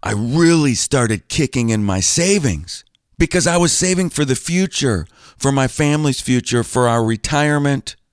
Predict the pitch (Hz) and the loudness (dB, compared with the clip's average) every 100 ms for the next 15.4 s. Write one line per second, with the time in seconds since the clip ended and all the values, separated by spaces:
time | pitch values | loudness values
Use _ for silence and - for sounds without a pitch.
0 | _ _ - 120 117 - 170 - - - | _ _ -4 -2 -2 0 -2 -2 -4 -4
1 | 107 127 127 127 127 - - _ _ - | -2 -2 0 0 -2 -8 -16 _ _ -8
2 | 180 202 214 165 131 - 127 - - 147 | -4 -2 0 0 -2 -2 -2 0 -2 -2
3 | - 131 127 120 107 120 131 - 92 69 | -2 -2 0 0 0 -2 -2 -2 -4 -6
4 | - - - - - 170 - - 196 208 | -10 -16 -18 -4 0 0 0 -2 0 0
5 | - - 151 156 147 147 139 - - - | 0 -2 -4 -2 -2 -2 -2 -8 -18 -6
6 | 151 - 156 - - 185 180 - 170 - | -6 -2 -4 -4 -6 -6 -6 -4 -6 -2
7 | 131 - 135 123 113 - - - 113 117 | 0 0 2 0 -2 -8 -10 -4 0 2
8 | 117 127 165 - 107 87 87 85 - - | 4 2 0 -2 0 2 0 -4 -10 -12
9 | - 117 104 107 101 98 123 131 - 82 | -2 0 0 0 0 0 0 0 -2 -6
10 | 71 - _ _ - 165 185 - 175 240 | -6 -14 _ _ -6 -4 -2 0 2 2
11 | 202 127 131 120 113 120 113 - - - | 4 4 4 4 2 2 2 0 -8 -10
12 | - 139 - - 127 123 - 127 123 110 | -4 -2 0 0 0 0 0 0 0 0
13 | 113 110 120 120 117 107 101 - _ _ | -2 -2 -2 -2 -4 -4 -8 -14 _ _
14 | - 127 135 147 123 117 117 104 101 156 | -4 -2 2 2 2 0 0 0 0 2
15 | 208 147 87 | 2 2 -2